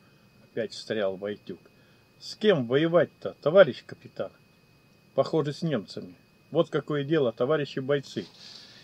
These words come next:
Есть сведения, что против нас готовится провокация. С моря ожидается десант.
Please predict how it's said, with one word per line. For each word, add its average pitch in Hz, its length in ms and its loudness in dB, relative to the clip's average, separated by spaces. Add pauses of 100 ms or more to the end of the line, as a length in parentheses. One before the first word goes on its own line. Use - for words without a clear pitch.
(140)
Есть 160 300 0
сведения, 160 480 0
что - 240 -2
против 165 420 -2
нас 180 380 4 (1160)
готовится 160 600 4
провокация. 160 840 4 (340)
С - 140 -14
моря 175 320 4
ожидается 147 540 2
десант. 143 560 -2